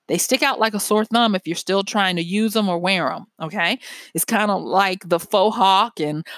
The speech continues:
all these other things that were popular a few years ago that if you're wearing it now, people are like, "Okay, that's like the mullet. Give it up, dude." <laughs> You know,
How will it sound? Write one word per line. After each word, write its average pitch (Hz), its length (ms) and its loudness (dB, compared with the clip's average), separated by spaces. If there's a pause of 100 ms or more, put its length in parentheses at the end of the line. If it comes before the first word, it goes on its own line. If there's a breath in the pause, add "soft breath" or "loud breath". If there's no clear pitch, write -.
(100)
all 220 200 4
these 220 200 4
other 208 180 2
things 196 360 0
that 190 120 0
were 170 100 -2
popular 196 480 -2
a 180 60 0
few 202 200 -4
years 240 320 0
ago 196 300 2
that 185 140 0
if 180 100 -4
you're 226 140 -2
wearing 214 260 0
it 196 140 -2
now, 214 240 2
people 220 240 -6
are - 20 -4
like, 170 260 0
"Okay, 180 260 -6
that's 190 200 -2
like 175 160 -4
the - 100 -4
mullet. 165 400 -2 (140)
Give 190 160 0
it 190 100 2
up, 175 200 2
dude." 156 400 0
<laughs> - 40 -20
You 202 120 6
know, 214 200 2